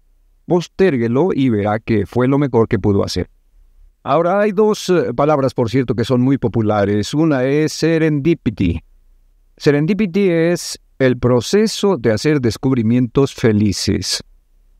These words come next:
Se ha visto que hay algunas personas que tienen la capacidad de siempre encontrar las cosas que necesitan, las personas que necesitan, el libro que necesitan, la especie en particular que necesitan, la ropa que necesitan, los muebles, etcétera.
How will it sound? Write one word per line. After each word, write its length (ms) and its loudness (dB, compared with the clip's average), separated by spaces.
Se 140 2
ha 80 2
visto 420 0
que 140 0
hay 100 2
algunas 340 0
personas 520 0
que 100 0
tienen 400 0
la 100 0
capacidad 880 0
de 140 -2
siempre 540 0
encontrar 580 0
las 160 -2
cosas 280 -2
que 120 0
necesitan, 800 0
las 160 0
personas 380 0
que 100 0
necesitan, 520 0
el 100 -2
libro 640 0
que 120 0
necesitan, 640 0
la 60 0
especie 400 0
en 80 -2
particular 760 0
que 80 -2
necesitan, 640 -2
la 140 -2
ropa 380 0
que 120 0
necesitan, 540 0
los 140 -4
muebles, 500 0
etcétera. 500 0